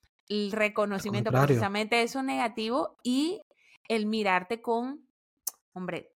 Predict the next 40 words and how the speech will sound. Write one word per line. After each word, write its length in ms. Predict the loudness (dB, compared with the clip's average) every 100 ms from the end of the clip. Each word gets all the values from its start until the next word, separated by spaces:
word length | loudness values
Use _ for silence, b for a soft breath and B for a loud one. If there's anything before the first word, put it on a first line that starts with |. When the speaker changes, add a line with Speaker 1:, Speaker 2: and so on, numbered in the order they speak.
| _
Speaker 1:
es 140 | -10 -6
que 160 | -4
esto 260 | -4 -4 -2
también 300 | 0 0 -2
puede 160 | -4 -4
ser 220 | -8 -2
parte 300 | -2 -2 -2
de 40 |
la 80 | -2
existencia". 600 | -4 -8 -8 -8 -6 -10 -8
Esa, 460 | -6 -2 0 0 -2
ese 200 | -8 -8
sería 340 | -4 -2 -2 -4
como 460 | -6 -4 -4 -8 -12 _ -4
el 180 | 0 0
mensaje. 540 | 0 -2 -2 -4 -6 -20 _ _ _ _ _ _ B B B B
Speaker 2:
Ahora 220 | 0 0
que 80 | 2
dices 200 | 0 0
lo 160 | 2 4
de 380 | 6 4 0 -6 -12
esfuerzo, 920 | -10 -4 -4 -2 0 2 2 0 -4 _ _ _ _ _ _ _ _
el 140 | -2
esfuerzo 300 | 2 2 2
no 60 | 2
es 60 | 2
suficiente 640 | 0 0 0 0 -2 -6 -8 _ _ 2
Speaker 1:
Ujú. 520 | 2 2 0 -2 -6 _
Speaker 2:
si 120 | -4
no 120 | 0
lo 80 | 2
Speaker 1:
¿Te 60 | 4
acuerdas? 320 | 4 4 0
Speaker 2:
logras. 220 | -6 -16 _ _
Speaker 1:
¿Te 60 | -4
acuerdas 260 | -2 -2
de 100 | -2 -4
quién 220 | -4 0
era? 100 | 0
Speaker 2:
Eh, 160 | 0